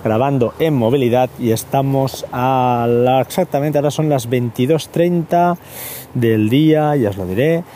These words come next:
diecinueve, mentira, veintidós de enero de dos mil dieciocho. Ah, pues bien, ha sido un fin de semana un poco extraño. Grabamos por fin,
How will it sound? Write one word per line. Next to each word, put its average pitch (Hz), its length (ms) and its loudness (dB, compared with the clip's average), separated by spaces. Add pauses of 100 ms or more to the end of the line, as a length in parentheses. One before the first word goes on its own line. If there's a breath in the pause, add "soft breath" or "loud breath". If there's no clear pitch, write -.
(260 loud breath)
diecinueve, 160 1300 0 (220)
mentira, 117 480 0
veintidós 151 600 0
de 151 100 2
enero 156 400 2 (380 loud breath)
de 143 240 2
dos 127 260 0
mil 151 400 2
dieciocho. 131 1160 0 (1400 loud breath)
Ah, 135 560 2
pues 135 160 0
bien, 147 320 0
ha 143 180 -2
sido 151 180 0
un 151 60 -2
fin 160 100 0
de 156 80 0
semana 156 280 0
un 160 260 2
poco 147 720 2 (200)
extraño. 165 720 0 (500 loud breath)
Grabamos 147 640 0
por 151 180 0
fin, 151 520 0